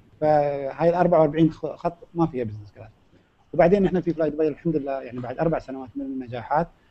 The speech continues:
كان في عندنا نوع معين، آه، بالنسبة للخدمات اللي نقدمها، حسينا أن هذا نقدر ننجح في هذا المجال لاستقطاب عدد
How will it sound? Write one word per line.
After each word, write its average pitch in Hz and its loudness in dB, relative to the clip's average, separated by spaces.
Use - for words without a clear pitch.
كان 160 4
في 160 2
عندنا 156 2
نوع 170 4
معين، 147 2
آه، 131 -8
بالنسبة 135 -4
للخدمات 143 -4
اللي 127 -8
نقدمها، 151 -2
حسينا 165 2
أن 147 2
هذا 156 0
نقدر 143 2
ننجح 160 6
في 147 0
هذا 143 2
المجال 143 2
لاستقطاب 143 0
عدد 143 0